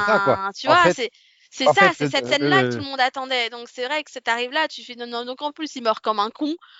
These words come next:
Speaker 2: Et en plus, il rompt son code pour des raisons pourries. Et, et en plus, il y a même pas de confrontation avec le seul personnage qui était là dans la série originale. Euh,
Speaker 1: Donc, conclusion, c'était pas bien. <laughs>
Speaker 2: bah, conclusion, c'était une très bonne saison, mais le final est pourri. <laughs>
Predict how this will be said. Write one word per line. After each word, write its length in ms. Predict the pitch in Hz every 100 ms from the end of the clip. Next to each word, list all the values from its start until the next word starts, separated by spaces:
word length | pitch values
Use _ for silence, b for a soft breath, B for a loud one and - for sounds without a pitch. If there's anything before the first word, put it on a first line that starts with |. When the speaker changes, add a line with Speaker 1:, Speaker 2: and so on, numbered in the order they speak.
| b -
Speaker 2:
Et 300 | 240 226 226
en 120 | 254
plus, 300 | 262 311 285
il 460 | 247 214 214 214 214
rompt 200 | 220 240 254
son 120 | 247
code 220 | 247 226
pour 160 | - 190
des 100 | 196
raisons 300 | 214 208 208 - -
pourries. 400 | 233 247 349 -
Et, 440 | 220 208 208 202 214
et 60 |
en 80 | 202
plus, 200 | - 330
il 20 | 311
y 40 |
a 40 |
même 140 | 208 202
pas 100 | 220
de 60 | -
confrontation 600 | 226 - 214 202 - 269
avec 340 | 214 196 -
le 60 | 196
seul 200 | 262 254
personnage 580 | 240 247 - 240 285 -
qui 80 |
était 120 | 226 214
là 80 |
dans 80 | 233
la 100 | 202
série 180 | 196 196
originale. 360 | 196 226 269 208 B B B B B _ -
Euh, 280 | 190 185 185 175 165
Speaker 1:
Donc, 80 |
conclusion, 300 | 131 139 151
c'était 260 | 180 139 151
pas 120 | 131
bien. 140 | 110 95 -
<laughs> 300 | - - -
Speaker 2:
bah, 200 | 226 226
conclusion, 380 | 233 320 330 320
c'était 220 | 480 370 247
une 80 |
très 160 | 240 311
bonne 140 | 311
saison, 240 | 339 294 320
mais 40 | 415
le 100 | 240
final 220 | 220 277
est 60 | 330
pourri. 220 | 185 - _ _ _ b b b
<laughs> 80 | -